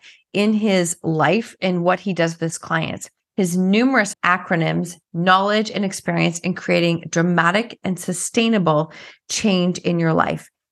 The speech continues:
including vulnerability as his superpower, which it really truly is,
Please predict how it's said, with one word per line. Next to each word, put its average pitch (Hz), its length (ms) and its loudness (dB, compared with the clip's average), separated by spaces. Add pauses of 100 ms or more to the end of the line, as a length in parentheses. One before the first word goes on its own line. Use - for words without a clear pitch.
(300)
including 196 920 0 (120)
vulnerability 214 640 2
as 208 220 -2
his 226 180 -4
superpower, 170 640 0
which 170 240 -2
it - 260 -2
really 185 600 2
truly 180 400 0
is, - 260 -6